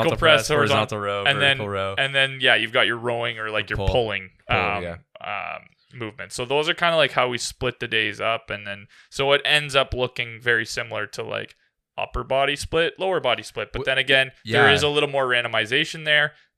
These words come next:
Speaker 2: But that's kinda what's in the back, I think, of our heads when we program.
Speaker 1: Yeah, no,
Speaker 2: Right?
Speaker 1: that's one hundred percent. I have it written in the, like,
Speaker 2: Yeah,
Speaker 1: like,
Speaker 2: right.
Speaker 1: in my,
Speaker 2: You,
Speaker 1: in
Speaker 2: yeah.
Speaker 1: my wads, it's like, okay, I want a hinge and a bound here. So it's like, all right, you might get some deadlifts and box jumps.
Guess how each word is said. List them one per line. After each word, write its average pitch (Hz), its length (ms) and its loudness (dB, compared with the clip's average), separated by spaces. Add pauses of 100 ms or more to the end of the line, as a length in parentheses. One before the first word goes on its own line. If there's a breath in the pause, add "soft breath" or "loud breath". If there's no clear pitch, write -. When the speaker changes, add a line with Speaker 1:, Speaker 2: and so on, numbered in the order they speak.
Speaker 2:
But 131 160 -8
that's 151 240 4
kinda 151 300 0
what's 127 260 0
in 131 80 -8
the 113 220 -6
back, 110 340 2
I 117 80 2
think, 113 260 -8
of 107 160 -6
our 104 180 0
heads 107 280 -2
when 101 160 -20
we 98 100 -12
program. 98 560 -10 (680 soft breath)
Speaker 1:
Yeah, 139 260 -2
no, 123 160 0
Speaker 2:
Right? 117 80 2
Speaker 1:
that's - 180 0
one 117 80 -2
hundred 117 160 0
percent. 107 180 -6
I 104 100 0
have 104 200 -2
it 95 100 -6
written 95 360 -6
in 95 260 -12
the, 92 220 -4
like, 90 280 -8 (540)
Speaker 2:
Yeah, 196 240 4
Speaker 1:
like, 202 160 -4
Speaker 2:
right. 151 140 4
Speaker 1:
in 110 60 -2
my, 107 140 8
Speaker 2:
You, 98 60 2 (420 soft breath)
Speaker 1:
in 139 100 -2
Speaker 2:
yeah. 110 40 0
Speaker 1:
my 127 140 6
wads, 117 420 2
it's - 200 -10
like, 95 260 -4
okay, 95 240 -4
I 92 40 -2
want 92 220 -4
a 85 40 -6
hinge 120 520 -8
and 104 100 -12
a 95 40 -8
bound 90 400 -4
here. 71 360 -14 (360)
So 95 220 -10
it's - 180 -10
like, 82 400 -10
all 90 60 -10
right, 104 120 -6
you 82 60 -14
might 82 160 -12
get 80 140 -16
some 82 120 -20
deadlifts 85 340 -14
and 92 80 -16
box 104 220 -6
jumps. - 240 -14